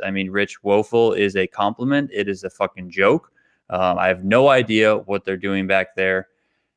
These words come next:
And I expect the Jets to have to just throw, throw, throw. Hopefully they do. Um, it, it, I mean, <laughs> if I'm gonna connect some dots that are pretty far apart, it's the fact that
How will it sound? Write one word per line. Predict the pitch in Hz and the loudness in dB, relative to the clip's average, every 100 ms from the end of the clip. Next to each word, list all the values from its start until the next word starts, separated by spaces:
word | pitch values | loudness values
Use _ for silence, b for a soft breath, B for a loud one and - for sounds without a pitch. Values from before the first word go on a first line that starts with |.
| _ | _
And | 90 92 90 87 | -6 -4 -4 -2
I | 92 95 | 0 0
expect | 90 - - 95 - 95 85 | -2 -8 -2 -2 -4 -16 -8
the | 92 90 | -6 -6
Jets | 90 95 92 - | -4 -4 -4 -8
to | 90 | -6
have | 90 - | -6 -6
to | 90 | -10
just | 90 - - | -10 -10 -2
throw, | 104 107 | 0 0
throw, | 110 104 | 0 0
throw. | 101 107 107 123 | 0 2 4 4
Hopefully | 117 113 - 107 101 | 2 0 0 -2 0
they | 92 90 | -2 -2
do. | 101 113 143 - - | -2 -2 -2 -10 -6
Um, | 98 95 92 87 - | -2 -2 -4 -10 -14
it, | - - _ | -18 -18 _
it, | 104 101 _ | -8 -8 _
I | 107 | -4
mean, | 107 107 101 b b b b | -2 -2 -4 b b b b
<laughs> | _ _ - - | _ _ -12 -4
if | 117 117 | -2 0
I'm | 120 | 2
gonna | 120 156 | 2 0
connect | - 131 127 131 | 0 2 2 0
some | - 120 104 | -4 -4 2
dots | 113 120 - | 4 4 0
that | 101 | -6
are | 98 | -6
pretty | 123 120 | -6 -6
far | 113 117 104 | -2 0 0
apart, | - 117 120 104 | 0 0 0 -2
it's | 98 | -12
the | - 107 | -14 -4
fact | 110 110 - | -2 -2 -4
that | 104 | -4